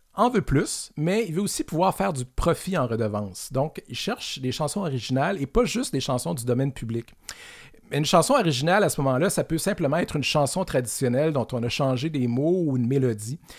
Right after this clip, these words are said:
Et, et il se trouve que la musique appalachienne, c'est justement ça. C'est des chansons transmises oralement de génération en génération, et chaque génération, euh, y ajoute ou en retranche un couplet. Donc, euh, A P Carter dit, « Pas de problème ». Et le groupe développe vraiment sa signature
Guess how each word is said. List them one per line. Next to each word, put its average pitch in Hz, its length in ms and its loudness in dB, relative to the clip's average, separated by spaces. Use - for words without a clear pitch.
Et, 117 100 -6
et 135 540 -8
il - 80 -12
se - 60 -4
trouve 247 160 0
que 240 80 0
la 165 80 6
musique 147 300 0
appalachienne, 180 680 0
c'est 143 200 -4
justement 156 480 0
ça. 151 240 0
C'est 127 140 -6
des 143 100 -4
chansons 175 340 0
transmises 170 460 0
oralement 127 480 0
de 196 140 8
génération 147 800 0
en 147 100 -2
génération, 123 640 -2
et 131 60 -6
chaque 233 180 -2
génération, 170 680 0
euh, 120 260 -4
y 180 140 4
ajoute 165 480 2
ou 220 240 -2
en 151 140 2
retranche 160 480 -2
un 123 60 -2
couplet. 113 380 -6
Donc, 156 240 2
euh, 165 60 4
A - 340 -2
P 254 100 -2
Carter 190 380 2
dit, « 147 260 -6
Pas 208 80 2
de 202 40 -2
problème ». 151 500 0
Et 147 80 0
le 170 80 4
groupe 202 260 -2
développe 170 340 2
vraiment 170 280 2
sa - 160 -2
signature 190 840 2